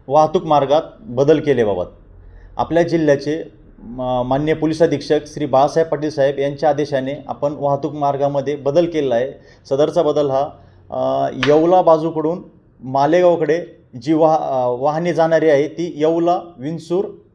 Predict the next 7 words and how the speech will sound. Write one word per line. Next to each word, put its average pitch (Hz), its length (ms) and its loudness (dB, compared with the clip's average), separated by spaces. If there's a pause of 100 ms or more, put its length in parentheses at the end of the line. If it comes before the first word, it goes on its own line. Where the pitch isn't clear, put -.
(120)
लासलगाव 160 640 -2 (260)
आणि 170 160 -6
चांदवड 135 420 0 (160)
या 147 140 -2
पद्धतीने 143 420 -2
जाणार 139 260 0
आहे. 127 180 -2